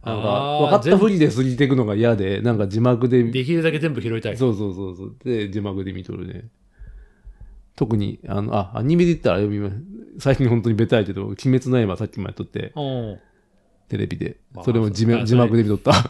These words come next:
Speaker 2: 専門用語とか、細-、細かい表現というか、
Speaker 1: そうそう。
Speaker 2: あると確かに拾いにくいよね。
Speaker 1: そうそう。名前とかもやっぱ、
Speaker 2: あー。
Speaker 1: 昔と違ってある名前あんま使わんがんなってきそうなんよね。
Speaker 2: うん。
Speaker 1: それでどうやって、なんて字なんやろうとかってなる。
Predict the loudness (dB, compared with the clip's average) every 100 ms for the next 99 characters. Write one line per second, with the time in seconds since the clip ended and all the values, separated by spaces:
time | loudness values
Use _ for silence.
0 | -6 -20 -18 -8 -4 -2 0 2 2 2
1 | 2 0 -2 -2 -4 -6 -4 -4 -8 -20
2 | -6 -4 -2 -2 0 0 0 0 0 -2
3 | _ _ -4 -2 -2 -4 -4 -6 -6 -8
4 | -8 -6 -6 -6 -6 -6 -8 -8 -8 -8
5 | -4 -2 -2 -4 -8 -8 -14 -16 -20 -16
6 | -2 2 4 2 2 0 -2 -2 -4 -4
7 | -4 -2 -2 -2 -2 0 0 2 2 2
8 | 2 2 0 -2 -2 2 2 0 0 2
9 | 4 4 4 4 4 2 0 0 0 2
10 | 2 0 0 -2 -2 -2 -4 -8 -8 -10
11 | -12 _ _ _ _ _ _ -2 0 0
12 | 4 2 2 2 0 0 -2 -2 -4 -4
13 | -4 -6 -8 -10 -10 -12